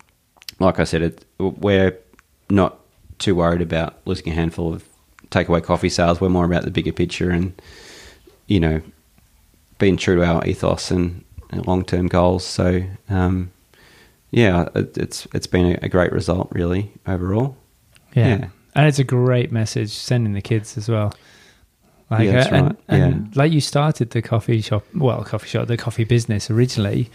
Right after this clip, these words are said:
Speaker 2: I mean, we were discussing earlier about, you
Speaker 1: Yep.
Speaker 2: said it was to demonstrate that, you know, you can follow your dre-, dreams as well, wasn't it?
Speaker 1: Yeah, well, that's, I guess,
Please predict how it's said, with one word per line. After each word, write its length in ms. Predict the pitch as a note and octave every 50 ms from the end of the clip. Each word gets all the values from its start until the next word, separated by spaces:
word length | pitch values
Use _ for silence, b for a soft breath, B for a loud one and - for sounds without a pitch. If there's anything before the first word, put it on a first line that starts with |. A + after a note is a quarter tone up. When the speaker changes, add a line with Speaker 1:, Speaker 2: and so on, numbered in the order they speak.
| B B B B B B B B B _ _
Speaker 2:
I 100 | - B2+
mean, 360 | B2+ B2+ B2+ B2 B2+ D#3+ A3+ - _ _ _ _ - _ _ _ _ _
we 100 | - - - C#3 B2 A#2+
were 40 |
discussing 440 | A2+ A#2+ A2+ - - A2+ - - A#2
earlier 200 | A#2 B2+ B2 A2+
about, 200 | G2+ G#2+ G#2+ A#2
you 60 | G#2+ G#2
Speaker 1:
Yep. 60 | F#2+
Speaker 2:
said 100 | A#2+ A2+
it 120 | A2+ A2
was 220 | A#2 A2+ - - - _ _ -
to 120 | - A#2+
demonstrate 540 | A2+ A#2 A#2 C3+ C3+ - - A#2 G#2+ - -
that, 220 | - G#2+ G#2+ - _ _
you 120 | A#2+ A2
know, 60 | G#2+ A2
you 100 | A2 A2+
can 120 | - A#2+ A2
follow 200 | - - A2+ G#2+
your 140 | G#2 G2
dre-, 240 | G2 - A2 A#2 B2+
dreams 360 | - - - A#2+ C3 C3+ A2
as 100 | G#2+ G2+ A#2
well, 220 | B2+ A#2+ G#2+ F#2+ - -
wasn't 160 | C#3 A2 -
it? 40 | A2+
Speaker 1:
Yeah, 140 | A#2 A#2 A2
well, 80 | G2+ G#2
that's, 200 | A2 G2+ - -
I 80 | G2+
guess, 420 | G2 G2+ G#2 G#2 - - - -